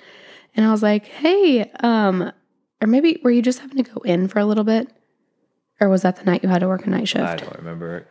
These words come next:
Speaker 2: was very possible the night shift, but
Speaker 1: Yeah. Or maybe you had to work till, like, one or two. Anyways, <laughs> so I took a picture. I was like,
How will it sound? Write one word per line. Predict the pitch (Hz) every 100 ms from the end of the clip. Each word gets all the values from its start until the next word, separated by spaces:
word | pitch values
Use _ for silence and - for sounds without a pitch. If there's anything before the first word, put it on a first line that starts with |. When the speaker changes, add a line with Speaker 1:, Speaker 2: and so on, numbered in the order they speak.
| -
Speaker 2:
was | 92
very | - 90 85
possible | - - - - 98
the | 95
night | 95 -
shift, | - 104 - -
but | 110 110 -
Speaker 1:
Yeah. | 190 180 - _ _ _ _ -
Or | -
maybe | 233 233
you | 277
had | 254
to | 196
work | 180
till, | -
like, | 175 -
one | 160
or | 160 170
two. | - 170 -
Anyways, | 208 180 151 - - -
<laughs> | - - -
so | - - - - 233 - 226 - - - - - _ -
I | 208 196 254 233 _
took | - 233
a |
picture. | 240 220 -
I | 240
was | 233
like, | 233